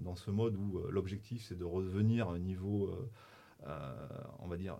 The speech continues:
suffisant de, de recherche et développement. J'attire votre attention sur le fait que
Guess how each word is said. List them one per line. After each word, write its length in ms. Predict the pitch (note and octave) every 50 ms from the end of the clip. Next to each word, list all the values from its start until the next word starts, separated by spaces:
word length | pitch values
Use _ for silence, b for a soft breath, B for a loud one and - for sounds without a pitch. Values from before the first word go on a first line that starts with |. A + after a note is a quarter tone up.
| - - - - _ _ _ _ _
suffisant 760 | - - - - - C3 A2 - B2+ A#2+ A#2 B2 B2 B2 A#2+ A2+
de, 160 | G2 F#2 E2+
de 120 | E2 F2
recherche 420 | F2+ F#2+ G2 - - A2 G#2 G#2 G#2
et 20 |
développement. 640 | F2+ F#2 F2 F#2 G#2 G#2+ G#2+ D3 D#3 E3 D3+ A2+ - - - - - -
J'attire 380 | - E2 G2 F#2+ G2+ - A#2+ G2+
votre 200 | F2+ F2+ - F#2+
attention 360 | F2+ - G2+ G2+ G#2 C3 B2+
sur 180 | A2 G#2+ F#2+
le 100 | F2+ F#2
fait 200 | F2+ - - A2+
que 280 | G#2+ G#2+ G2+ F2 E2+ C2